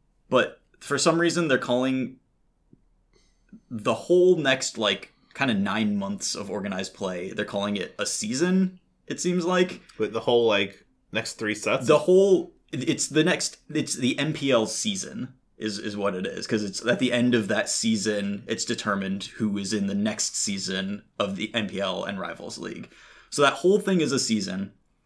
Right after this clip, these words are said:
Speaker 1: Next three sets worth of Magic competitive play is the season. And then that's split into three, like, three-month-ish periods,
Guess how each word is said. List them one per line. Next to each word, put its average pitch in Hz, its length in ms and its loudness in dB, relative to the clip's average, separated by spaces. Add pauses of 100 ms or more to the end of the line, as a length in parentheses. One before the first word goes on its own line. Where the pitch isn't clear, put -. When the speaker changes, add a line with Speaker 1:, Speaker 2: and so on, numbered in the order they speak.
(240)
Speaker 1:
Next 127 400 0
three 156 300 -2
sets - 380 0
worth 110 240 -2
of 92 220 -4
Magic 92 500 -6
competitive 95 580 -6
play - 380 -12 (140)
is - 200 -6
the 107 120 -4
season. 95 640 -4 (500)
And 117 160 4
then 113 480 4
that's 120 240 2
split 139 280 4
into 123 260 2
three, 123 800 0
like, 101 240 -2
three-month-ish 107 1080 0
periods, 95 920 -6